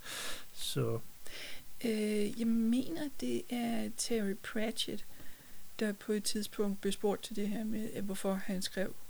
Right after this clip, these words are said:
Speaker 2: humoristiske bøger. Øh, og så sagde han, ja, s-, at han synes også selv, det var lidt underligt, fordi det ku-, det kom ud som humor, men det startede som vrede.
Speaker 1: Mm. Jamen, det har man en klar indtryk af med Pratchett i hvert fald. Øh,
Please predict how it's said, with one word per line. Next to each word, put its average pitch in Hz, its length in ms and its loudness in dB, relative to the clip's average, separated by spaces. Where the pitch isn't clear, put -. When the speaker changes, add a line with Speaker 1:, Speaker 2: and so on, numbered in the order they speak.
Speaker 2:
humoristiske 196 680 0
bøger. 185 380 0
Øh, 190 600 0
og 208 80 0
så 220 120 2
sagde 214 260 4
han, 202 180 2
ja, 185 220 0
s-, - 220 -2
at 208 160 2
han 202 160 0
synes 202 240 2
også 196 160 0
selv, - 220 0
det 202 140 -2
var 196 100 2
lidt 202 200 2
underligt, 202 460 0
fordi 202 640 0
det 208 120 2
ku-, - 240 2
det 233 100 2
kom 214 220 6
ud 277 160 6
som 202 240 2
humor, 202 460 4
men 190 80 2
det 202 160 -2
startede 208 520 2
som 190 200 2
vrede. - 360 -2
Speaker 1:
Mm. 190 280 6
Jamen, 139 180 8
det 180 80 8
har 233 160 8
man 208 120 8
en 147 60 6
klar 165 220 8
indtryk 151 360 6
af 135 100 6
med 131 100 4
Pratchett 110 460 4
i - 20 2
hvert 110 220 2
fald. 131 340 0
Øh, 113 760 0